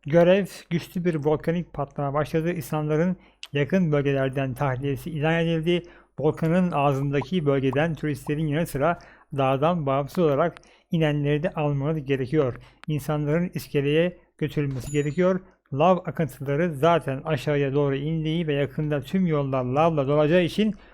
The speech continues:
son derece hızlı hareket etmeniz ge-, gerekecek. Yani yine arkadaşlar bizi heyecanlı bir bölüm daha bekliyor. Hemen oynaya basalım ve bakalım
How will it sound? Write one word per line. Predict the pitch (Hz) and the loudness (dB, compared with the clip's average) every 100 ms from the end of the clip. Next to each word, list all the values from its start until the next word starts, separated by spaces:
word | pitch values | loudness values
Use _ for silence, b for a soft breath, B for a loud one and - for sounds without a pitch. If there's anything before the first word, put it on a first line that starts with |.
| B | B
son | - 202 185 | 6 8 8
derece | 151 143 151 156 | 4 2 2 0
hızlı | - 156 160 190 | 0 2 4 6
hareket | 156 147 160 | 4 2 0
etmeniz | 156 156 156 170 | -2 -2 -2 0
ge-, | 175 156 - b b b b b b | 0 -4 -6 b b b b b b
gerekecek. | 170 156 143 170 180 147 | 4 4 2 0 -2 2
Yani | 170 160 147 156 | 4 4 2 2
yine | 175 | 6
arkadaşlar | 156 - 143 123 165 131 | 4 4 0 4 2 4
bizi | 147 135 180 120 | -2 2 2 2
heyecanlı | 127 151 143 170 170 170 | 4 4 6 4 4 2
bir | 156 151 127 | 0 0 4
bölüm | 147 165 170 | 6 6 2
daha | 147 151 160 | 2 0 0
bekliyor. | 139 143 147 151 165 b b _ | -2 -2 2 2 2 b b _
Hemen | - 185 165 147 | 2 4 4 0
oynaya | - 165 147 135 127 | 2 2 4 0 0
basalım | 165 190 156 151 165 - _ _ _ | 0 2 2 0 -2 -10 _ _ _
ve | 139 | -4
bakalım | 139 139 127 156 147 | -2 0 -2 -2 -8